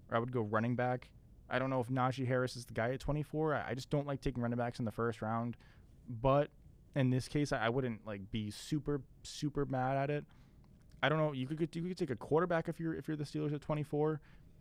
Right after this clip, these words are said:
Maybe you trade down and take a, a, a Kyle Trask around thirty-one, thirty-two-ish. Maybe you take him early in day, in day two, really early in day two.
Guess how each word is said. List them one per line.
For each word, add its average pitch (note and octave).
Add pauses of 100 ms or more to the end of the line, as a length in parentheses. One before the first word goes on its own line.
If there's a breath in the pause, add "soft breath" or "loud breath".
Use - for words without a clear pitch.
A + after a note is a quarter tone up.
Maybe B2
you C3+
trade C3+
down A#2+
and B2
take A#2
a, G#2+ (280)
a, A2+ (180)
a G2 (260)
Kyle A#2
Trask A2+
around G#2+
thirty-one, G#2+
thirty-two-ish. A2 (600)
Maybe A2
you A#2
take A2+
him A#2
early A#2+
in A2+
day, A2+
in G#2+
day G#2
two, A#2
really A2
early G#2+
in G#2
day G2+
two. A2